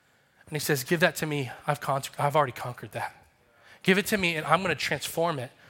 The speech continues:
And where they, where they had hostility, I'm gonna give you grace. Where they had hatred, I'm gonna give you love. Where they have confusion and, and disillusionment and deception,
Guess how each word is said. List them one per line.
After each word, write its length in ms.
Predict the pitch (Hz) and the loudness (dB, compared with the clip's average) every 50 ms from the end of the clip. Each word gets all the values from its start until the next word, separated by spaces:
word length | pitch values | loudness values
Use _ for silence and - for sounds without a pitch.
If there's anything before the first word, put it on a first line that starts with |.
| - - - - - | -20 -20 -20 -10 -6
And 120 | - 147 143 | -2 2 2
where 120 | 147 156 | 4 6
they, 240 | 185 196 190 180 - - - - | 6 4 4 2 -4 -12 -8 -2
where 100 | - 151 | 0 2
they 120 | 156 175 180 | 4 4 8
had 200 | 175 196 175 - | 8 8 8 8
hostility, 720 | - 147 - - - - 170 180 185 190 202 208 220 - - - - _ _ _ _ _ - - - | 6 4 4 2 0 0 2 2 0 0 -2 -4 -8 -10 -14 -18 -20 _ _ _ _ _ -14 -8 -6
I'm 100 | 147 151 | -4 -4
gonna 100 | 147 139 | -4 -6
give 160 | 123 135 123 | -6 -6 -8
you 80 | 123 | -8
grace. 480 | 120 - - 117 - - - - - - - - _ - - - _ _ _ _ _ _ _ - - - - - - | -10 -10 -12 -14 -12 -12 -12 -12 -12 -12 -14 -18 _ -20 -20 -20 _ _ _ _ _ _ _ -20 -20 -20 -20 -6 -2
Where 120 | - 156 | 2 4
they 100 | 165 180 | 6 6
had 160 | 185 180 147 | 6 6 6
hatred, 460 | - 170 180 185 - 220 214 208 208 - | 6 4 4 4 4 2 0 -2 -2 -4
I'm 80 | - 160 | -6 -6
gonna 100 | 151 139 | -6 -4
give 160 | 127 143 131 | -6 -8 -8
you 100 | 139 135 | -8 -8
love. 480 | 131 127 131 131 123 127 123 - - - _ _ - - - - - - - - | -8 -8 -6 -6 -6 -6 -8 -10 -14 -20 _ _ -20 -20 -20 -20 -20 -20 -10 -2
Where 120 | - 156 165 | 2 4 6
they 60 | 185 | 8
have 120 | 196 - | 6 6
confusion 640 | - 175 156 - - - - 185 202 190 - 214 196 | 4 0 -2 -2 -4 -4 -2 0 0 2 2 2 2
and, 200 | 175 156 151 139 - - - - - | 2 0 -2 -6 -12 -16 -20 -6 -2
and 140 | - 151 151 | -2 0 2
disillusionment 680 | 143 175 - 170 165 175 185 185 165 196 196 196 190 165 | 2 2 4 4 4 4 4 4 2 4 4 4 4 4
and 80 | 151 | 2
deception, 600 | 143 - - 190 180 175 - - 220 208 214 214 | 0 4 6 6 6 8 4 2 2 2 2 -2